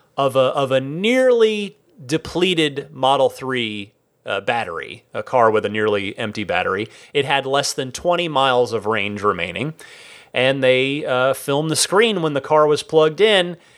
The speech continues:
and it was basically, it was going to charge from that near zero state up to eighty percent charge in twenty-seven minutes.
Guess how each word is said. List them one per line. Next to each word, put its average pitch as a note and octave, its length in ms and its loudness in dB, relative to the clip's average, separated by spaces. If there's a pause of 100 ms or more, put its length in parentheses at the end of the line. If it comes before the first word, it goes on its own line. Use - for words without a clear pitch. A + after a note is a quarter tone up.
(280)
and C3+ 380 -4 (260)
it D3+ 160 -2
was D#3 460 -2 (180)
basically, E3+ 600 2
it D3 100 -6
was C#3 160 -2
going F3+ 280 2
to E3+ 60 -2
charge E3 420 2
from C3 320 -2
that A#2 220 0
near E3+ 480 0
zero F3 540 2
state D3+ 560 -4 (460)
up D3 200 2
to D3 220 -8
eighty G#3+ 240 2
percent G#3 480 0
charge C3+ 580 2
in A#2+ 320 -8 (380)
twenty-seven D#3+ 1000 0
minutes. F#2 520 -6